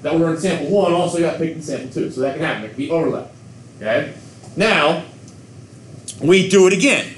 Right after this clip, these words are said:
We do it with a third sample. Okay? And we get a hundred and ninety-five. So we take another thirty people, and we get a average of those thirty to be one ninety-five.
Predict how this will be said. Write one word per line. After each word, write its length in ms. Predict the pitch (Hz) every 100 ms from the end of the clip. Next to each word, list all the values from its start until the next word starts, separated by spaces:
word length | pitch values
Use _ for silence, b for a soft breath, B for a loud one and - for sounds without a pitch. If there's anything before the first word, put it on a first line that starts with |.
| -
We 140 | 143
do 180 | 151 180
it 60 | 180
with 140 | 190
a 100 | 202
third 720 | 196 - 226 240 208 135 - B B B B - - - - - -
sample. 500 | - 190 175 - - - - - -
Okay? 460 | - 107 120 160 -
And 100 | 156
we 140 | 165 151
get 720 | 170 175 165 - - - - -
a 100 | 143
hundred 300 | 165 180 180
and 100 | 180
ninety-five. 680 | 175 175 170 214 160 - - - -
So 120 | -
we 40 | -
take 180 | 131 120
another 400 | 127 135 160 170
thirty 300 | 180 180 190
people, 520 | 190 170 170 165 170 - B B B B
and 100 | 123
we 100 | 131
get 300 | 131 143 139
a 540 | 135 135 131 135 - - -
average 460 | 135 151 151 160 147
of 120 | 123
those 340 | 147 165 180
thirty 360 | 185 170 160 156
to 80 | 143
be 120 | 147
one 160 | 139 131
ninety-five. 500 | 127 127 147 -